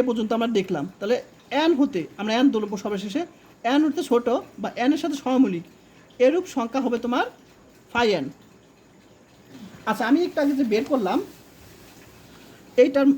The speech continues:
এটা কিন্তু কার জন্য বের করছি? এটা কিন্তু তোমার phi of এই যে ওয়ান আলফা ওয়ানের জন্য বের করছি আমরা কিন্তু,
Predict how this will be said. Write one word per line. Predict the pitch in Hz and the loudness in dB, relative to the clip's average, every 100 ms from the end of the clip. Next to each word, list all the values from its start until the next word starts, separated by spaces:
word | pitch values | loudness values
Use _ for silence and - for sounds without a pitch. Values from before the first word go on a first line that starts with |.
| 240 | 2
এটা | 240 277 | -2 0
কিন্তু | 277 349 440 - - 277 | 0 0 -6 -8 -18 -6
কার | 302 | -2
জন্য | 339 302 | 2 2
বের | 320 277 | 2 -2
করছি? | - 185 190 - - | -6 -8 -10 -16 -8
এটা | 214 277 | -2 0
কিন্তু | 262 254 | 0 2
তোমার | 320 - - - - - - - - - | 0 -2 -14 -20 -20 -20 -20 -20 -18 -14
phi | 220 196 220 | -6 -2 0
of | 339 - - - - - - - - _ 196 | 0 -2 -20 -20 -20 -20 -20 -20 -20 _ -4
এই | 185 | -2
যে | 170 165 - - - 196 | -4 -6 -18 -20 -14 -6
ওয়ান | 190 214 320 - _ 214 | -2 0 -2 -6 _ -4
আলফা | 226 269 233 | -2 0 0
ওয়ানের | 220 208 | 0 0
জন্য | 240 233 | 2 2
বের | 196 | -2
করছি | 175 - | -4 -4
আমরা | 165 165 | -4 -4
কিন্তু, | 160 | -8